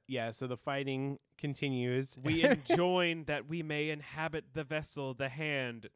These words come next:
Speaker 2: daughter of Sinea, first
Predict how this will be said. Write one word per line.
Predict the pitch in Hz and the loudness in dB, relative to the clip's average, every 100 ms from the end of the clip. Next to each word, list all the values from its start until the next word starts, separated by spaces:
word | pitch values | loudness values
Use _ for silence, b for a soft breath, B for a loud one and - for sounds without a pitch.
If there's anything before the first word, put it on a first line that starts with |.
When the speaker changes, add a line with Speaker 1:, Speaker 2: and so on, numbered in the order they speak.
| 120 | -14
Speaker 2:
daughter | - 127 147 147 156 147 - | -4 -2 -2 -4 -6 -6 -4
of | 147 135 | -4 -4
Sinea, | - - 139 131 131 160 175 120 107 104 b b b b _ - | -10 -6 -6 -4 -2 -2 0 0 -2 -6 b b b b _ -2
first | 160 156 - - | 0 0 -4 -14